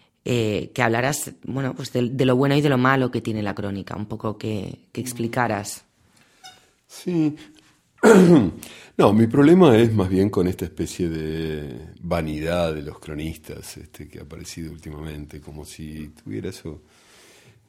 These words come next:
Speaker 2: qué sé yo, algún mérito particular. Está muy bien escribir lo que uno pueda, contar las historias, este, lo, lo mejor posible, pero tampoco, qué decir, no, no es, no es, no es, eh, razón para subirse a ningún pedestal, aunque sea muy bajito, quiero decir, no vale la pena,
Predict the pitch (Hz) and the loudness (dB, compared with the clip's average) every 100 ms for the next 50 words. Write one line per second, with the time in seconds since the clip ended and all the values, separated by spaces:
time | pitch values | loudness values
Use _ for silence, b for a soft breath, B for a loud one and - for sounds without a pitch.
0 | _ 101 82 - - 80 82 87 82 80 | _ -20 -20 -20 -20 -18 -10 -8 -6 -8
1 | 76 - - 73 - 82 90 82 80 220 | -10 -16 -20 -20 -16 -12 -8 -8 -10 -12
2 | 127 69 71 78 73 - - 78 80 71 | -12 -12 -10 -10 -10 -12 -18 -16 -14 -14
3 | 78 73 69 80 85 90 78 73 73 80 | -14 -16 -14 -12 -8 -8 -8 -12 -14 -14
4 | 71 - - 80 82 80 - 80 - 73 | -14 -18 -14 -10 -10 -12 -20 -20 -18 -16
5 | 69 67 67 76 - 87 - - 87 101 | -16 -18 -20 -20 -14 -14 -12 -14 -8 -6
6 | 98 76 b b b _ - - 73 - | -6 -8 b b b _ -20 -20 -20 -10
7 | 131 90 - - - 73 - 78 - - | -8 -8 -12 -20 -20 -20 -20 -20 -20 -20
8 | - 82 - - 73 69 69 139 - 73 | -20 _ -20 -20 -20 -20 -20 -20 -20 -14
9 | 80 78 - 73 71 - - 78 - - | -12 -12 -14 -16 -18 -18 -16 -16 -18 -20
10 | _ b b b b b b - 82 87 | _ b b b b b b -18 -14 -14
11 | 85 76 78 - 85 92 92 78 - 73 | -12 -10 -8 -4 -2 0 -2 -4 -6 -10
12 | 76 - 80 73 73 78 76 71 71 95 | -10 -10 -10 -10 -10 -10 -10 -12 -8 -4
13 | 104 85 - - 71 69 - - 95 107 | -2 -4 -6 -10 -10 -10 -12 -10 -10 -10
14 | - - - - 90 - - 87 87 82 | -12 -16 -16 -16 -16 -16 -14 -12 -12 -12
15 | - - 95 78 | -14 -12 -10 -12